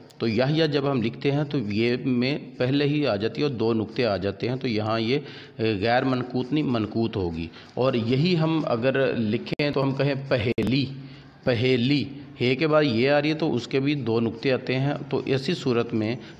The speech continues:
पहली और दरमियानी सूरत में ये जो होगा ये मनकूत हो जाएगी। मद, ये अलामत जिस हरफ यानी कि अलिफ पर आती है उसे लंबा करके पढ़ा जाता है, जैसे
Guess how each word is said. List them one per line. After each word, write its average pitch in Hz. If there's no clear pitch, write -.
पहली 143
और 160
दरमियानी 117
सूरत 139
में 143
ये 135
जो 127
होगा 110
ये 120
मनकूत 107
हो 95
जाएगी। 82
मद, 127
ये 135
अलामत 156
जिस 117
हरफ -
यानी 117
कि 120
अलिफ 127
पर 131
आती 110
है 123
उसे 131
लंबा 117
करके 127
पढ़ा 101
जाता 90
है, 90
जैसे 123